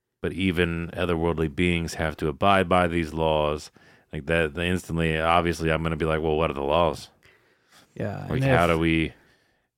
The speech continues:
Speaker 1: how do we do that? Another thing you, you, you point out, um, don't do it alone. That's one thing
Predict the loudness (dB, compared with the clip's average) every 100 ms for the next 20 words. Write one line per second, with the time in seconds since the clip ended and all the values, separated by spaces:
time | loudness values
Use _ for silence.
0 | _ -2 2 2 2 2 4 2 2 2
1 | 2 2 0 -2 -2 -2 -2 -4 -2 0
2 | 0 -2 -6 -8 -10 -4 -2 2 2 2
3 | 0 -4 -16 -20 -20 _ _ _ _ _
4 | _ -14 -2 2 2 0 -4 -12 -20 _
5 | -20 _ -20 _ _ 4 6 8 6 6
6 | 2 -2 -6 -16 -20 -20 _ -6 0 2
7 | 4 4 4 2